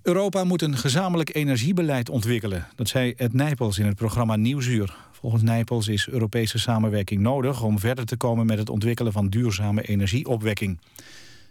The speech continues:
Nijpels is voorzitter van de Borgingscommissie, die ervoor moet zorgen dat iedereen zich houdt aan het energieakkoord dat in september werd gesloten. Daarin is afgesproken dat in tweeduizend twintig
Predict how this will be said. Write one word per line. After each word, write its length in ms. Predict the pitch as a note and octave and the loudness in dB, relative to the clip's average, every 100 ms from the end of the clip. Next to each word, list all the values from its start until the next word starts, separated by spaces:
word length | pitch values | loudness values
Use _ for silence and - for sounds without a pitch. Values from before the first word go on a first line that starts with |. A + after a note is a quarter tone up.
| - | -4
Nijpels 340 | C3 C3 B2+ | 0 0 2
is 140 | A#2 A2 | 0 0
voorzitter 480 | G3 F3+ A#2+ B2 C#3 | 0 2 0 -2 -2
van 140 | C3 | 0
de 80 | A#2+ | 0
Borgingscommissie, 1000 | G#2+ E3 B2+ A#2 - A#2+ G#2+ G#2+ D3 D#3 - - - - | 0 0 0 -2 0 0 0 0 -2 -6 -8 -20 -20 -18
die 120 | - D3+ | -2 0
ervoor 200 | C#3 D#3+ | 2 0
moet 100 | C3 | 0
zorgen 380 | D3+ F3 F3+ | 0 0 -2
dat 180 | D#3 A#2+ | -2 -2
iedereen 440 | A#2 E3 F3 F3 D3 | -2 -2 0 0 0
zich 160 | C#3+ | 0
houdt 300 | A#2+ C3+ D3 | 0 0 0
aan 120 | C3 | 0
het 220 | C3 A#2+ - | 0 0 -2
energieakkoord 960 | B2+ A#2+ A2 E3+ B2 A#2 C3 D#3 C3 | 0 2 0 0 0 0 -2 -2 -2
dat 200 | A#2+ A2 | 0 0
in 160 | A#2 G#2+ | 0 0
september 480 | - A2 D3+ D#3 A2+ | 0 -2 0 0 0
werd 140 | A2+ | -2
gesloten. 520 | - - D#3 A#2+ G2 - - - - - | -4 -2 0 0 -6 -12 -20 -20 -20 -4
Daarin 260 | F#2+ F#2+ | 0 2
is 140 | F#2+ A#2 | 2 2
afgesproken 600 | A2+ - - G#2 G#2 A2+ | 0 -6 -2 -2 2 0
dat 200 | G#2+ G2 | 0 2
in 180 | G2 F2 | 0 2
tweeduizend 640 | B2 A#2+ G#2+ F2+ F#2 E2+ | 0 0 2 0 0 -2
twintig 460 | C3+ E3 C3+ C#3+ | 0 0 0 -2